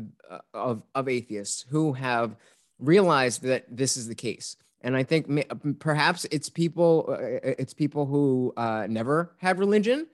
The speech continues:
And so they, they, they never had that, that, that, uh, part of, of their life, um, or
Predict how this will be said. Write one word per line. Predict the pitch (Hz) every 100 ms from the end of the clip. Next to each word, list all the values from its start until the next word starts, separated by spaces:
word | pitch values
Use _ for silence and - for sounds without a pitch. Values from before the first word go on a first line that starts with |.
| _ _ -
And | 127
so | - 135
they, | 127 127 123
they, | 107 120 120
they | 110 117
never | 113 117 143
had | 147 143
that, | 143 - -
that, | 135 131 127
that, | 131 139 - _ -
uh, | 131 127 104
part | - 135 135 - _ -
of, | 135 123 - - -
of | 123 123 127
their | 139
life, | 131 127 131 - _
um, | - 117 113 110 107
or | 117